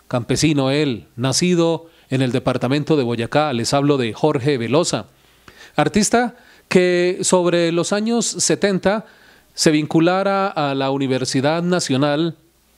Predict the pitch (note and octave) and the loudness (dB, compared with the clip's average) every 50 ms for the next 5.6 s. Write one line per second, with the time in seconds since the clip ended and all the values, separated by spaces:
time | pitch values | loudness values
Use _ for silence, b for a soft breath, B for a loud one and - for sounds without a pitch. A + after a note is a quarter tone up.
0 | _ _ _ - - - D3 C3+ C3 C3 D3 D#3+ F3+ E3+ E3 D#3 D3 C#3 B2+ B2+ | _ _ _ -8 -2 -2 0 0 0 0 0 0 0 0 0 0 0 0 0 -2
1 | B2+ A#2+ - - C#3 B2 A#2+ C3+ C#3+ D3+ D#3 D#3+ D#3 b b b b b b b | -2 -4 -4 -4 -2 0 0 2 0 0 -2 -4 -6 b b b b b b b
2 | b b C#3+ C#3 D3+ D3 D3+ C#3 B2+ B2 A#2 C#3+ D#3 D3+ D3 D3+ D#3+ E3 F3 F3+ | b b 0 0 2 2 2 0 0 0 0 0 -2 0 0 0 0 0 -2 -4
3 | E3 - _ _ _ _ _ - - C3 A#2+ A#2 - C#3+ C#3 C#3+ D3+ D3+ D3 C#3+ | -6 -10 _ _ _ _ _ -14 -8 -6 -6 -4 0 2 2 2 2 0 0 0
4 | C#3 B2+ A#2 - - D3 B2+ B2 B2 A#2+ B2+ C#3+ D3 - C#3 B2+ C#3+ C#3+ - D3 | 0 -2 -2 0 -2 0 0 0 0 0 0 0 0 -2 -2 -2 -2 -2 0 0
5 | A#2 E3 D#3+ D#3 - E3 C#3 - D#3 D3 - - | 0 0 0 0 0 -2 0 0 0 0 -2 -4